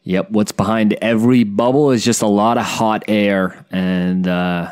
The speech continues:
a lot of times that's what, there's not a lot of substance inside of it. So be careful. It is the whisper stock of the day is the new A I, uh, companies. And a lot of them really don't have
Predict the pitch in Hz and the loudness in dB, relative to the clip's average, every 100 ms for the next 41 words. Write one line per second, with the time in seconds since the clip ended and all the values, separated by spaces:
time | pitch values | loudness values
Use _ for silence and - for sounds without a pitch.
0 | - - 98 95 92 90 - 87 87 90 | -14 -14 -8 -4 -2 -4 -4 -6 -6 -6
1 | - 80 - - - - - 95 92 90 | -8 -8 -8 -12 -12 -10 -10 -6 -4 -2
2 | 85 80 82 - 80 - 82 82 - - | -2 -4 -4 -6 -6 -6 -8 -8 -8 -12
3 | - _ - 180 - 180 196 101 170 156 | -16 _ -6 -4 -2 -2 -2 0 0 2
4 | 214 208 214 - 85 - _ _ _ _ | 0 0 0 -2 -6 -8 _ _ _ _
5 | - 113 135 110 135 120 151 - 147 - | -4 0 2 2 2 4 2 0 -2 -2
6 | - 139 139 - - 120 110 120 104 117 | 0 0 0 -2 -2 -2 0 0 0 0
7 | 113 107 110 110 98 - - - _ _ | 2 2 2 2 0 -4 -12 -20 _ _
8 | - 92 101 101 101 95 92 - 104 92 | -10 -2 2 4 4 2 -2 -4 0 0
9 | 90 - 104 90 82 82 - _ _ 87 | -2 0 0 0 -2 -6 -12 _ _ -8
10 | 87 67 - 104 92 92 87 85 65 90 | -6 -6 -4 -2 -2 -2 -2 -4 -4 -4
11 | 87 87 98 104 101 95 90 87 80 - | -2 -2 0 2 2 0 0 -2 -4 -10
12 | _ _ - 98 85 78 - 82 82 85 | _ _ -6 -2 -2 -4 -4 -6 -4 -6
13 | 82 - | -6 -12